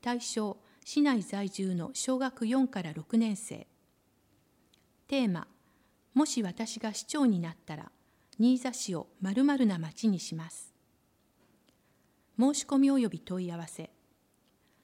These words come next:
市立小学校の児童は各学校へ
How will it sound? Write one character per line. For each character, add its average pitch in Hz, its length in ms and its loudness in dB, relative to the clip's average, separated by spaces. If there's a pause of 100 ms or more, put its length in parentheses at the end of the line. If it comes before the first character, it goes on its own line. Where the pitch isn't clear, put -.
(200)
市 - 200 -4
立 285 280 -2
小 277 180 0
学 277 280 -10
校 196 180 0
の 165 140 -2
児 196 160 -6
童 165 240 -6
は 165 160 -12 (340)
各 277 280 -2
学 160 180 -8 (100)
校 185 240 -6
へ 165 140 -12